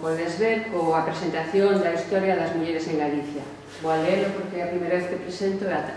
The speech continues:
atasco, miña, se me vou atascar, así que <laughs> disculpo. Bueno, pois esta é unha obra que divide a historia das mulleres en Galicia en catro períodos que abarca a súa historia dende a prehistoria, historia antiga,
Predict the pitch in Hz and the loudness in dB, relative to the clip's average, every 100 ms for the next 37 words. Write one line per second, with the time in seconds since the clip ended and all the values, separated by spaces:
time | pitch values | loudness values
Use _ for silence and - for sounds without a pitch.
0 | - 165 175 - 147 160 160 165 180 175 | -6 0 2 2 0 0 0 0 0 0
1 | 180 - 214 202 - 240 - 240 - - | 0 0 0 -2 -2 -4 -4 -4 -2 -2
2 | 240 220 233 285 - 262 - 254 - - | 0 6 8 8 6 4 8 8 8 4
3 | 247 247 - 214 214 - - - - - | 2 2 0 0 0 -2 -4 -4 -4 -6
4 | - - 180 175 170 190 233 - 247 240 | -8 -2 2 4 4 4 4 6 6 8
5 | 226 226 220 - 170 190 208 202 208 202 | 8 6 6 4 2 4 6 6 6 4
6 | 202 202 202 196 190 190 208 214 214 208 | 4 6 6 4 2 2 2 2 0 0
7 | 175 165 160 160 196 202 175 180 196 196 | 0 2 2 4 4 2 0 4 4 4
8 | 202 - 165 175 180 180 160 - 165 160 | 2 0 2 4 2 2 0 0 -2 -2
9 | 196 190 190 175 160 156 160 156 156 156 | 0 2 4 2 2 0 0 -2 0 -2
10 | - 214 214 196 196 - - 180 160 160 | -2 2 2 4 0 -2 -6 -4 -2 0
11 | 156 220 208 | 0 0 0